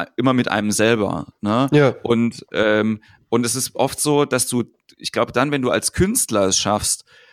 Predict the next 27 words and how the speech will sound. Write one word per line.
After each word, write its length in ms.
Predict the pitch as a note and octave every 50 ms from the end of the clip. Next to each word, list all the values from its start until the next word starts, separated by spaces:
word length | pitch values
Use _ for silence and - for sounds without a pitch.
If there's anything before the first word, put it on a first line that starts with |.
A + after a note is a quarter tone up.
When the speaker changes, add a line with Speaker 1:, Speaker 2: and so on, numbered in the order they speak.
| _ _ _
Speaker 1:
dass 220 | A#2+ A#2+ A#2 -
du, 340 | - B2+ B2 A#2+ A#2 A2+ A2+ A2+ _ _ _ _ _ _ _ -
ähm, 640 | G#2+ A2 G#2+ G#2 G#2+ G#2 G#2 G#2+ G#2+ G2+ G2 - _ _ _ _
so 140 | - - B2
eine 140 | A#2 A#2+ -
emotionale 560 | C3 C3 C3 - - B2+ A#2+ B2+ D3+ D3+ C#3
Relevanz 440 | C3 A#2 G#2+ F#2+ G2+ G2 G2+ G2 -
für 140 | - G#2+
irgendjemanden 640 | D#2+ D2 F#2+ F#2 G2 F#2+ F#2+ F#2 D#2+ - - - F2+
hast, 340 | F2+ F#2 F2+ - - - - _ _ - - - _ _ _
dass 220 | - A2+ G2+ - -
dann 360 | - A#2+ C#3+ D3+ D3 C#3+ C3
halt 240 | A#2+ A2+ G#2+ F2+ -
irgendwie, 500 | A#1+ D#2 G2+ G#2+ G#2 G#2 G#2 G#2 G#2 G2
äh, 640 | - - - F2 D#2+ D#2+ F#2+ G2 F#2 D2 C2 C2 A#1+ G1+ G1+ - G1+ G1+ - - - - _ _ -
ja, 360 | G#2+ G#2+ G#2 G#2+ A2+ A#2+ A#2 - - - _
und 160 | - B2 B2
das 120 | C3+ -
muss 140 | D3 D3 -
ja, 80 | - - A#2
muss 160 | A#2 B2+ -
ja 60 | D3
jetzt 180 | C#3 C3+ - -
nicht 140 | C#3 -
die 60 | - C3
Masse 300 | C3 D#3+ - - B2 F#2+
sein, 360 | F#2 D#2+ F2 F2+ - G2